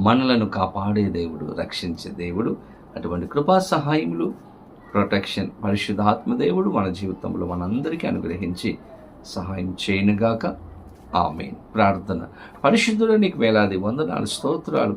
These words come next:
ప్రభువా. ఉదయకాల సమయంలో మేమందరం నీ సన్నిధికి వచ్చి ఉన్నాము. శ్రేష్టమైన వాగ్దానం ఇచ్చారు. మమ్మలను కాపాడే దేవుడు, సంరక్షించే దేవుడు, సహాయం చేసే దేవుడుగా మీరు ఉన్నందుకు మీకు స్తోత్రాలు. ఈరోజు ఈ వీడియో చూస్తున్న ప్రతి బిడ్డ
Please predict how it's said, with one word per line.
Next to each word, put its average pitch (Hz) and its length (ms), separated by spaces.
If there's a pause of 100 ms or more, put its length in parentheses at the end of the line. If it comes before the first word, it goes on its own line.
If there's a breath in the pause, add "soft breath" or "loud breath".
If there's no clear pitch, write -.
ప్రభువా. 101 300
ఉదయకాల 98 480 (160)
సమయంలో 92 440 (540 loud breath)
మేమందరం 131 600
నీ 113 60
సన్నిధికి 92 460
వచ్చి 98 360
ఉన్నాము. 98 300
శ్రేష్టమైన - 720 (580 loud breath)
వాగ్దానం 113 580
ఇచ్చారు. 156 340 (340 loud breath)
మమ్మలను 92 420
కాపాడే 104 520 (120)
దేవుడు, 147 260 (480 loud breath)
సంరక్షించే 110 720 (160)
దేవుడు, 160 300 (580 loud breath)
సహాయం 104 420 (140)
చేసే 143 260 (140)
దేవుడుగా 190 400
మీరు 107 180
ఉన్నందుకు 135 360
మీకు 220 220
స్తోత్రాలు. 90 640 (560 loud breath)
ఈరోజు 107 300
ఈ - 20
వీడియో 117 320
చూస్తున్న 151 400
ప్రతి 101 220
బిడ్డ 87 140